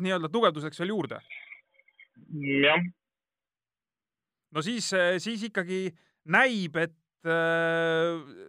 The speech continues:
Speaker 1: nii-öelda sellelt rongilt ja sellelt, äh, koosluselt siis ikkagi o-, oodatakse tulemust.
Speaker 2: Nojah, siin ei oodata, vaid siin peab tegema tulemust, et see,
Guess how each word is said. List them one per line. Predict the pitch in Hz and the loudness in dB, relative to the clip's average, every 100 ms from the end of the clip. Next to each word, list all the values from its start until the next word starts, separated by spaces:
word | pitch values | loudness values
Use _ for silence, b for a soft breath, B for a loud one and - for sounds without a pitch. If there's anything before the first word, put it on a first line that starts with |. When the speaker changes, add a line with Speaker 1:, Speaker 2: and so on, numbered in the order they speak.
| 65 _ 175 | -20 _ -4
Speaker 1:
nii-öelda | 180 170 | -2 0
sellelt | 190 214 185 | 0 2 2
rongilt | 196 226 240 190 156 - | 2 2 2 -2 -4 -4
ja | 160 | -2
sellelt, | 185 180 165 147 - | 2 2 0 -4 -2
äh, | 170 170 170 160 _ _ _ _ _ _ _ _ _ | 2 2 0 -4 _ _ _ _ _ _ _ _ _
koosluselt | 240 277 254 214 180 156 170 | 8 10 10 8 2 0 -2
siis | - 170 196 | -2 -6 -4
ikkagi | 185 170 | -2 0
o-, | 202 196 202 | 0 0 2
oodatakse | 220 202 196 196 214 220 220 226 226 | 4 2 0 -2 0 2 2 2 0
tulemust. | 285 349 190 - - B B B _ _ _ _ _ _ _ _ _ _ _ _ _ | 6 6 6 0 -16 B B B _ _ _ _ _ _ _ _ _ _ _ _ _
Speaker 2:
Nojah, | 220 123 247 123 123 123 123 120 120 117 120 151 170 _ _ _ - | -20 -20 -14 -8 -4 -2 2 4 6 6 6 4 0 _ _ _ -12
siin | 110 107 107 107 104 104 - | -4 -2 -2 -4 -4 -2 4
ei | |
oodata, | 120 135 101 95 | 4 6 4 2
vaid | 95 - | -2 -2
siin | 95 | 0
peab | 127 - | 0 2
tegema | 95 92 92 | 0 0 -2
tulemust, | 92 92 - - | -4 -6 -14 -20
et | _ - | _ -8
see, | 95 | -6